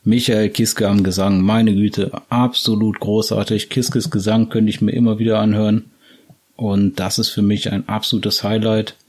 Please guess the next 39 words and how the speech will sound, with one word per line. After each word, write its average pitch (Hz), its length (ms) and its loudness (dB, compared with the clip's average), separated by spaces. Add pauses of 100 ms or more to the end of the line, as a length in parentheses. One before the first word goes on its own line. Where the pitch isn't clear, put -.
(240)
Nicht 127 520 2
bei 123 200 2
allen 139 320 2
Leuten, 131 360 2
glaube 120 220 2
ich, 110 80 -4
damals 120 400 2
gut 117 200 0
angekommen, 120 680 4
dass, 107 400 0
ähm, 104 360 0
der 98 140 -2
Gesang 104 600 2
beim 101 240 -2
Abmischen 120 800 2
des 110 320 -2
Albums 113 500 0
so 110 120 -2
weit 110 180 0
im 98 100 0
Vordergrund 127 560 0
stand 127 380 0 (640)
oder 101 200 -2
steht 117 460 -2 (280)
und, 104 420 2
ähm, 104 400 0
nicht 113 220 2
die 110 80 2
Gitarren 117 680 2
weiter 117 280 2
nach 107 160 2
vorne 120 320 2
gebracht 113 400 -2
sind, 110 340 0
wenn 107 300 -2
man 107 120 0
sich 104 140 -6
das - 180 -4
anhört. 107 440 -2